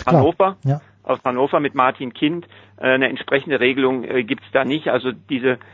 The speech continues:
Speaker 1: diese Möglichkeit, in Anführungszeichen, des Kaufens für Dennis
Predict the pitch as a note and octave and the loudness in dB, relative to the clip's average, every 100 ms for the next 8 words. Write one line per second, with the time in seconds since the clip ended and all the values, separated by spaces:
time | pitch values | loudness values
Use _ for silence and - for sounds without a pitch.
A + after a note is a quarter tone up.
0 | - _ - A#2+ A#2+ C#3+ D3+ - D3+ C3+ | -20 _ -10 -4 0 0 0 -4 -2 -2
1 | B2 B2+ D3 - D3 C3+ - B2 C#3+ C3+ | -2 -2 -2 0 -2 -2 -2 0 0 -4
2 | A#2 - - B2 D3 F3+ D#3+ - - C3 | -14 -10 0 2 0 -2 -12 -12 -6 -4
3 | - A#2+ B2+ | -2 -2 -4